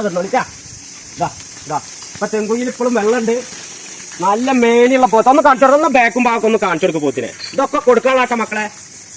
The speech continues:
നമ്മൾ ഇതിൽ നമ്പർ നമ്മൾ ഇതിൽ കൊടുക്കുന്നുണ്ട്, നമ്പർ ഇതിൽ നമ്മൾ കൊടുക്കുന്നുണ്ട്. നല്ല പുറമൊക്കെ ഉണ്ട്, പുറം വിസ്താരം, വിരിവ്. ഏയ്, എന്താണ് ഇത് പുറം ഉണ്ട് കാണുമ്പോ? ഏയ്, എന്താണ്? ഇതൊക്കെ കാണിച്ചു കൊടുക്ക് ഇതിന്റെ പുറം. അതിപ്പോ ഇയാൾ കിടക്കുക, ഇയാൾ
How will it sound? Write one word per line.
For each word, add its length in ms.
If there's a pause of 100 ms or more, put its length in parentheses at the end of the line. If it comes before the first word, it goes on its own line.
നമ്മൾ 240
ഇതിൽ 140 (100)
നമ്പർ 320
നമ്മൾ 200
ഇതിൽ 180
കൊടുക്കുന്നുണ്ട്, 360 (600)
നമ്പർ 240
ഇതിൽ 200
നമ്മൾ 200
കൊടുക്കുന്നുണ്ട്. 360 (540)
നല്ല 120 (120)
പുറമൊക്കെ 340
ഉണ്ട്, 180
പുറം 280
വിസ്താരം, 480
വിരിവ്. 320 (280)
ഏയ്, 140 (140)
എന്താണ് 560
ഇത് 80 (100)
പുറം 280
ഉണ്ട് 120 (100)
കാണുമ്പോ? 440 (180)
ഏയ്, 120 (580)
എന്താണ്? 340
ഇതൊക്കെ 300
കാണിച്ചു 220
കൊടുക്ക് 160
ഇതിന്റെ 160 (100)
പുറം. 220
അതിപ്പോ 220
ഇയാൾ 200
കിടക്കുക, 260 (680)
ഇയാൾ 140